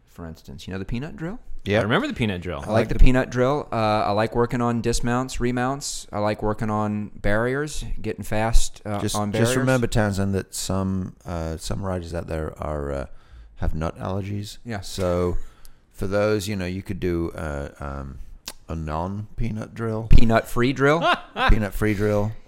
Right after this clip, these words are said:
Speaker 2: Yeah. Uh,
Speaker 1: It's not manufactured even in a facility that, that, uh,
Speaker 2: It's
Speaker 1: does,
Speaker 2: not even
Speaker 1: does
Speaker 2: like,
Speaker 1: peanut
Speaker 2: you know,
Speaker 1: drills.
Speaker 2: nobody's been anywhere near
Speaker 1: Yeah.
Speaker 2: peanuts.
Speaker 1: Gluten-,
Speaker 2: Yeah. So just,
Speaker 1: gluten-free.
Speaker 2: you might have to do that in a separate area to
Speaker 1: Yeah.
Speaker 2: the peanut drill. Uh, just wanna, just wanna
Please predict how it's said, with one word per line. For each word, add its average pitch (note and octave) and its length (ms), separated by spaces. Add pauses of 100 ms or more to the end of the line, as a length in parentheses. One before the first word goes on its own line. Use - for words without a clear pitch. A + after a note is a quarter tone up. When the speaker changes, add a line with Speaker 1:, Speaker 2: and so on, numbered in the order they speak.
Speaker 2:
Yeah. E2+ 360 (880)
Uh, E2+ 380
Speaker 1:
It's D#2+ 100
not G#2+ 180
manufactured G#2 640
even G2 200
in F#2+ 80
a - 20
facility G#2+ 560
that, D#2 320
that, E2 340
uh, D#2+ 380
Speaker 2:
It's G2+ 80
Speaker 1:
does, E2+ 160
Speaker 2:
not G2+ 160
even F#2+ 200
Speaker 1:
does F#2 160
Speaker 2:
like, F2 100
Speaker 1:
peanut E2+ 220
Speaker 2:
you D2 60
know, - 40
Speaker 1:
drills. D#2+ 340
Speaker 2:
nobody's F2 280
been F2 200
anywhere E2 300
near D#2 320 (100)
Speaker 1:
Yeah. F#2 140
Speaker 2:
peanuts. D2+ 340
Speaker 1:
Gluten-, A2 140
Speaker 2:
Yeah. A2 120
So G#2+ 120
just, A2 80
Speaker 1:
gluten-free. G#2+ 540 (120)
Speaker 2:
you A#2+ 140
might D3 100
have C#3+ 140
to A#2+ 80
do A#2+ 80
that A2 140
in G#2+ 60
a G2+ 60
separate - 360
area A2+ 480 (260)
to G2+ 80
Speaker 1:
Yeah. - 20
Speaker 2:
the G2 60
peanut D3 340
drill. D3+ 360 (340)
Uh, F#2 320
just - 240
wanna, D#2+ 220 (160)
just - 180
wanna - 140